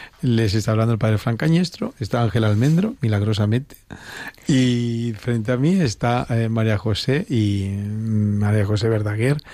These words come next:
Verdeguer, Agustina y Ana Isabel Sánchez, hija de Teodora y de Juan,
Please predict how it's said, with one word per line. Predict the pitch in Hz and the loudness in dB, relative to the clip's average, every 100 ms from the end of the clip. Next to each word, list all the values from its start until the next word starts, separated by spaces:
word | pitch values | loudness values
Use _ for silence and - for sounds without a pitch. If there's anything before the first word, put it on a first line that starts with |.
| - - | -20 -4
Verdeguer, | 127 117 104 117 131 - - - - _ - | 0 0 0 0 -2 -6 -16 -20 -20 _ -2
Agustina | 123 117 113 - 117 123 135 | 2 2 0 0 0 2 0
y | 113 | -2
Ana | 107 113 123 127 117 113 113 | -2 0 0 0 0 0 0
Isabel | 104 110 107 117 117 | 0 0 2 2 2
Sánchez, | - 123 131 - 110 95 - | 2 0 0 0 -2 -2 -4
hija | 110 127 | 0 0
de | 131 | 0
Teodora | 127 120 113 131 127 131 139 _ - _ - | 0 0 2 0 0 -2 -6 _ -20 _ -10
y | 135 | -6
de | 117 | -4
Juan, | 107 - 135 147 123 | -4 -2 0 0 -2